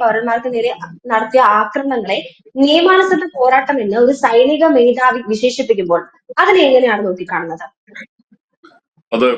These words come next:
Speaker 2: പാകിസ്ഥാന്റെ ചരിത്രത്തിൽ ആദ്യത്തെ സംഭവമല്ല. അസീം മുനീർ ഒരു പ്രത്യേകമായുള്ള മാനസിക നിലയിലാണ് ഇന്നിപ്പോ ഉള്ളത്. കാരണം അദ്ദേഹം അവിടെ അമേരിക്കയിൽ പോയി ട്രംപിന്റെ പ്രത്യേകമായിട്ടുള്ള, ആ, അതിഥിയായിട്ട് അദ്ദേഹം കൂടി.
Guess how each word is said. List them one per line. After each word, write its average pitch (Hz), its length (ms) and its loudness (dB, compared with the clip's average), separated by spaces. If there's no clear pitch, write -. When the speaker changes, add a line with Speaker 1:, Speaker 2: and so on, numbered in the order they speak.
Speaker 2:
പാകിസ്ഥാന്റെ 139 580 -6
ചരിത്രത്തിൽ 135 580 -6
ആദ്യത്തെ 127 440 -6
സംഭവമല്ല. 113 680 -6
അസീം 139 360 -2
മുനീർ 139 340 -2
ഒരു 123 200 -4
പ്രത്യേകമായുള്ള 135 600 -4
മാനസിക 127 460 -6
നിലയിലാണ് 120 400 -4
ഇന്നിപ്പോ 104 260 -10
ഉള്ളത്. 90 360 -10
കാരണം 113 260 -6
അദ്ദേഹം 117 420 -6
അവിടെ 120 140 -2
അമേരിക്കയിൽ 131 480 -4
പോയി 120 260 -6
ട്രംപിന്റെ 127 360 -2
പ്രത്യേകമായിട്ടുള്ള, 123 920 -4
ആ, - 20 -2
അതിഥിയായിട്ട് 127 580 -2
അദ്ദേഹം 120 280 -8
കൂടി. 113 340 -10